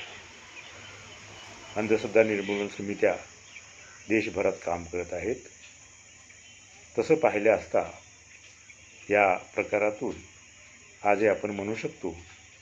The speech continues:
की आपण या अंधश्रद्धेच्या गुरपाट्यातून सुटलेलो नाही. करणी, भानामती, जादूटोणा आणि अनेक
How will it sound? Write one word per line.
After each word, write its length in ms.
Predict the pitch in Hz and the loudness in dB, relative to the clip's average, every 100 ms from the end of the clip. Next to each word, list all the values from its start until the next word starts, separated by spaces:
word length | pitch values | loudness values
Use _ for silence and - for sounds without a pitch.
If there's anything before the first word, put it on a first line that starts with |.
| - - - | -20 -20 -4
की 60 | 101 | -2
आपण 300 | 92 - 104 | -2 -4 0
या 260 | 101 87 104 - - - - - | 0 -2 -6 -18 -20 -20 -20 -10
अंधश्रद्धेच्या 760 | 104 107 107 113 95 107 104 98 85 - - - - - - - - - - - - - | -4 0 0 0 -2 -2 2 0 0 -6 -10 -8 -8 -8 -10 -10 -10 -10 -10 -16 -20 -6
गुरपाट्यातून 580 | 98 92 107 104 101 101 | -4 2 4 4 2 -2
सुटलेलो 520 | 101 87 87 85 90 | -12 -10 -8 -6 -4
नाही. 240 | 104 104 82 82 - - - - - - - - - - - - - - - | 0 -2 -2 -12 -18 -20 -20 -20 -20 -20 -20 -20 -20 -20 -20 -20 -20 -20 2
करणी, 420 | 117 104 95 87 87 - - | 6 6 4 -6 -12 -12 -8
भानामती, 680 | 95 104 101 95 85 87 92 - - - - - - - - 92 | -4 -2 -2 -2 -6 -10 -10 -10 -10 -10 -10 -10 -10 -10 -6 2
जादूटोणा 680 | 98 95 98 95 87 82 - - - - - - - - - - - - - - - | 2 2 -2 -4 -4 -4 -6 -6 -6 -6 -6 -6 -6 -4 -4 -2 -4 -4 -2 -2 2
आणि 240 | 104 120 104 - - - - - - - - - - - - - - - | 4 6 4 2 2 0 -2 -2 -2 -2 -2 -2 -2 -4 -6 -6 -6 -2
अनेक 280 | - 117 156 | 2 6 4